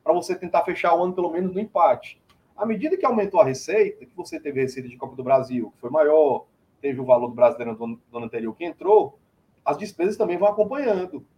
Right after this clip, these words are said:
né? Porque você projeta uma, um exemplo, você projeta uma folha de quatro milhões por mês.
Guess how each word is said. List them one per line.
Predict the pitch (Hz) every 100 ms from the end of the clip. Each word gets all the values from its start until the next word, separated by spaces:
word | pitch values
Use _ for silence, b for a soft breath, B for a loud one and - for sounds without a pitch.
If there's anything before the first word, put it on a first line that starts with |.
| _
né? | 233 -
Porque | - 214
você | 220 220
projeta | 220 240 202 226 240
uma, | 233 - _
um | 202
exemplo, | 196 170
você | 185
projeta | 180 175 165 -
uma | 190
folha | 190 185 208
de | 202
quatro | 185 208 208
milhões | 202 202
por | 202 208
mês. | 196 165 117 -